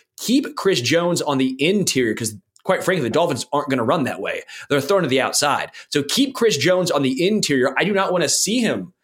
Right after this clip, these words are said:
line up at edge in this game. That's one of my personal, um, game plan, uh, strategies that I wanna see the Chiefs use. I don't know if they will or not, but I think it's something to monitor.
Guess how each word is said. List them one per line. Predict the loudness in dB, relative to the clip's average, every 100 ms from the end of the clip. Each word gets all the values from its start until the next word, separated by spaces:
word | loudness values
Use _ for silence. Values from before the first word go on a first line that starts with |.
| _
line | -2 0
up | 2
at | 2
edge | 2 2 0 0
in | 0 2
this | 2 2
game. | 0 0 -8 -20 -4
That's | -2 0
one | 0
of | 2
my | 0
personal, | -2 0 0 2 2 0 0 -6 _
um, | 0 2 4 2 0 -6 -10 _ _ _ -12 -6
game | -2 0 0
plan, | 2 2 4 2 0 -8 -20 _
uh, | -2 0 2
strategies | 0 0 0 0 2 0 0 0 2
that | 2
I |
wanna | 2
see | 0 0
the |
Chiefs | 0 0 0
use. | 0 0 0 -4
I |
don't | 0 2
know | 2
if | 2
they | 4
will | 4 4
or |
not, | 2 0 -2 -4
but | 0
I | 0
think | 0
it's | -2 -2
something | 0 -2
to | -2
monitor. | 0 0 0 -4 -12